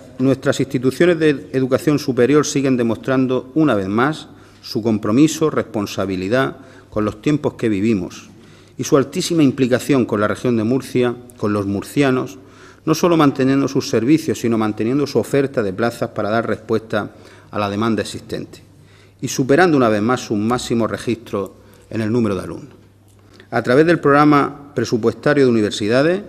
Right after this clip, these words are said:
se financia el funcionamiento general de las universidades, incluidos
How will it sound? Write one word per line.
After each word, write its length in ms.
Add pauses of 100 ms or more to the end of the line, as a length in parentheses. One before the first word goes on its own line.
(340)
se 200
financia 440
el 60
funcionamiento 640
general 340
de 60
las 120
universidades, 680 (720)
incluidos 760